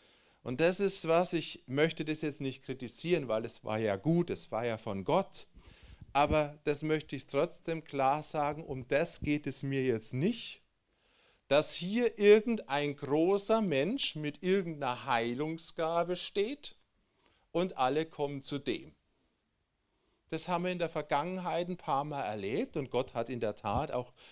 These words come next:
Menschen gesalbt dafür. Und es sind Diener Gottes, wir sollen sie achten, wir sollen sie ehren. Aber jetzt geht's darum, dass Gott eine Heilungsbewegung freisetzt.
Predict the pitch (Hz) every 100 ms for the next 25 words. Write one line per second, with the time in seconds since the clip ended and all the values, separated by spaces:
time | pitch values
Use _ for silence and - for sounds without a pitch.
0 | - 127 135 139 135 - 117 120 - -
1 | 135 185 196 - 196 - 190 202 233 226
2 | _ _ _ _ 131 139 - 127 117 147
3 | 127 110 - 135 185 202 190 151 131 123
4 | 113 117 127 - 117 - - 147 143 -
5 | 123 120 117 120 143 165 190 117 135 180
6 | _ _ _ _ - _ - 151 151 143
7 | 131 175 214 - - 147 139 - 127 127
8 | 131 135 127 117 - 120 - 107 107 110
9 | 110 104 98 98 - - 113 113 170 208
10 | 226 214 151 117 - 98 87 - - -
11 | - -